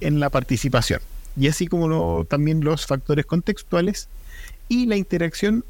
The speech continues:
entre todos estos elementos. Entonces, se parece mucho la propuesta que hace, que hacen ellos desde su revisión a lo que hicimos nosotros en el episodio anterior de diagnóstico. En el, no sé, primero o en el segundo episodio creo que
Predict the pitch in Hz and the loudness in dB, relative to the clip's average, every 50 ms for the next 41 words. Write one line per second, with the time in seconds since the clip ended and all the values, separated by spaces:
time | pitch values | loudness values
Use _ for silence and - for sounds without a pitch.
0 | - - - - 170 175 185 - - 180 185 180 175 - - - 160 160 165 160 | -10 -8 -4 0 0 0 0 0 0 0 0 0 -2 -2 -2 0 2 2 2 0
1 | 156 - 160 147 139 131 107 78 76 156 - - - - - - - - - - | 0 0 2 2 2 2 2 0 -2 -4 -8 -10 -16 -16 -16 -14 -14 -14 -14 -12
2 | - - - - - - - - - - - - - - - - 143 131 165 185 | -10 -10 -10 -10 -10 -12 -12 -12 -12 -12 -12 -12 -12 -8 -4 -2 -2 0 0 0
3 | 190 180 - 190 175 175 175 165 - - - - - - - - 147 143 151 185 | 0 0 0 0 0 0 0 -2 -6 -10 -18 -14 -10 -6 -4 -2 0 2 2 2
4 | 185 - 196 190 202 233 240 - - 220 196 180 180 - - 76 78 76 76 76 | 2 0 0 0 0 0 0 0 0 0 0 0 0 0 0 2 2 4 2 2
5 | - - - 135 135 139 139 - - 156 151 - 160 143 139 139 139 135 - - | 2 2 2 0 2 0 0 0 0 0 0 0 0 0 2 0 0 0 -2 -4
6 | 165 - 143 139 131 131 135 131 - - 139 131 120 104 101 104 110 110 107 107 | -2 0 0 2 2 2 2 0 0 2 2 2 2 2 2 0 0 2 2 2
7 | 107 104 101 - - 110 113 117 120 123 - - 165 165 185 - - - - - | 2 2 2 2 2 2 4 2 2 2 2 2 2 2 0 -2 -4 -10 -16 -12
8 | - - - - - 143 139 143 143 143 143 143 143 139 139 143 156 143 - - | -10 -10 -8 -2 0 2 2 2 2 0 0 2 2 2 2 2 2 0 0 0
9 | 190 190 190 185 - 220 196 220 214 208 208 202 98 95 92 90 90 87 85 82 | 2 2 2 2 0 0 0 0 0 0 2 2 2 2 4 4 4 4 2 2
10 | 80 78 78 - 147 156 139 - 180 185 190 190 180 - 160 156 185 214 220 214 | 0 0 0 2 2 2 2 2 2 2 2 0 0 0 0 2 2 0 0 0
11 | 214 208 208 202 196 196 214 220 202 147 - - - - - - - - - - | 0 0 0 0 0 0 2 2 0 0 -2 -2 -2 0 0 0 0 -2 -4 -6
12 | - - - - - - 113 - 180 165 131 - 107 110 110 127 160 165 147 127 | -10 -16 -16 -6 -4 -4 0 2 2 2 2 0 0 0 2 2 2 2 2 0
13 | 113 95 104 117 117 117 - - 131 143 180 214 208 196 170 165 151 - 185 180 | 0 0 2 2 0 0 0 0 0 0 2 2 2 2 0 0 0 0 0 2
14 | 165 147 143 135 139 143 139 127 123 131 127 120 123 - | 2 2 2 0 0 0 0 2 2 2 2 2 0 -2